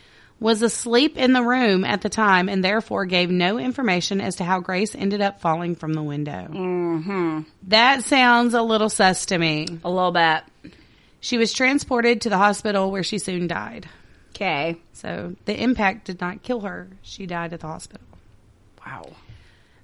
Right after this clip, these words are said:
Speaker 1: The next few decades only saw more violent deaths.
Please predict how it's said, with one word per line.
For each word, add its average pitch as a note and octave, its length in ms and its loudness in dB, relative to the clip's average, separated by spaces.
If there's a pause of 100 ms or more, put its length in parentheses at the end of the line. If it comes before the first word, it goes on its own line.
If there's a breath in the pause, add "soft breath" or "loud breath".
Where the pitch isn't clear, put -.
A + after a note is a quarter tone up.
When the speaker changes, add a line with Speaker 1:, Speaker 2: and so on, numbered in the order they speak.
Speaker 1:
The A3 80 0
next C4 300 2
few D#4+ 180 2
decades A3+ 640 4
only A3+ 320 2
saw G3 300 4
more A3 280 2
violent F#3 380 0
deaths. - 480 -8